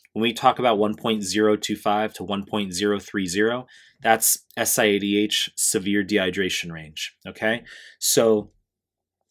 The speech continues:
when we see these values of one point zero two five, we can say, "Yeah, those are more concentrated." And that's what we expect in this case. And choice C is the only answer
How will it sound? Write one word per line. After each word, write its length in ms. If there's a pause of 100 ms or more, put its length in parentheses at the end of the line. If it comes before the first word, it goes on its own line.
when 160
we 80
see 180
these 160
values 300
of 80
one 100
point 240
zero 180
two 180
five, 340
we 80
can 120
say, 200
"Yeah, 280
those 220
are 60
more 160
concentrated." 720 (420)
And 80
that's 160
what 60
we 100
expect 420
in 80
this 240
case. 380
And 100
choice 300
C 640
is 180
the 140
only 260
answer 480